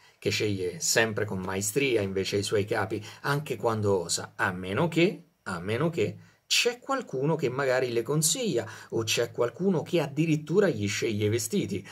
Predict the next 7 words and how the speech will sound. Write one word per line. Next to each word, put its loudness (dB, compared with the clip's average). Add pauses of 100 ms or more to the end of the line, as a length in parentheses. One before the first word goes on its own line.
(120)
e -2
che -4
questa -4
volta 2
era 0
leggermente -2
assente. -4